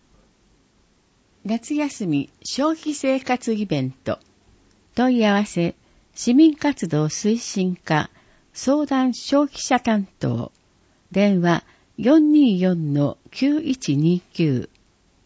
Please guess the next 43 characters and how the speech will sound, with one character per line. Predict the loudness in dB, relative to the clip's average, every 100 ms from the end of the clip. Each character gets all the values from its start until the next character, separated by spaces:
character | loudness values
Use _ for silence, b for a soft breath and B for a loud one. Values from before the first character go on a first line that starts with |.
| _ _ _ _ _ -10
消 | 0 0 0
費 | -6
生 | -4 -2 0
活 | -2 -4 -4
川 | 0 2 2
柳 | 0 0 2
の | 0
募 | 0 -4
集。 | -4 -4 -4 -6 -12 _ _ _ _ _ _
和 | 0 0
光 | 2 -2
市 | -2 -10 -2
賢 | -2 -2 -2 0
い | 0 -4
消 | -2 0 0
費 | -4
生 | -4 0 0
活 | 0 -2 -4
カ | -2
レ | 0 2
ン | 2
ダ | 2 0 0
ー | -2
二 | -2 0
千 | 2 4 4
二 | 2 0
十 | 0 0
六 | 0 -4 -4
に | -2 -2 -4 b _
掲 | 0 0 2
載 | 0 0
す | -2 -4
る | -2 -4 -6
川 | -4 2 4 4
柳 | 2 0
を | 0 -2
募 | -4
集 | -2 -4
し | -4 -4
ま | -4
す。 | -4 -8 -18 -20 _ _ _ _ _ _ _ -4
対 | -2
象、 | -2 -2 2 2 -2